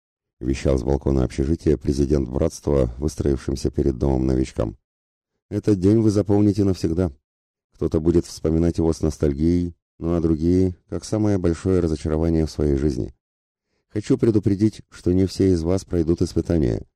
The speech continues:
и потому запомнят эти месяцы как самые унизительные и неприятные в своей жизни.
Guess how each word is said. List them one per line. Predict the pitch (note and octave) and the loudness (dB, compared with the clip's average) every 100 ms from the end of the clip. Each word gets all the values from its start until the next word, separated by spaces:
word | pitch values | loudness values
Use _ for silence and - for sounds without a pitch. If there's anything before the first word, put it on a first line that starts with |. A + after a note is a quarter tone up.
| _ _ - | _ _ -12
и | F2+ | -6
потому | G2 G#2 G#2+ | -2 2 2
запомнят | F#2+ - G#2 G2+ F#2 | 2 2 2 2 2
эти | F2+ | 2
месяцы | F2 F#2 F2+ - F2 | 2 2 0 -2 -2
как | F2 - | -2 -4
самые | F#2 F2+ F2 E2+ | -2 2 4 2
унизительные | - G2 F2+ D#2+ F#2 G2 F#2 F2+ F2 | 2 2 2 2 0 2 4 4 2
и | - | 0
неприятные | F#2+ F#2 E2+ E2 D#2+ E2 D#2 | 0 0 0 0 0 0 -2
в | D2 | 0
своей | D2+ C#2+ | 0 0
жизни. | C2+ A#1+ A#1 | 0 0 -2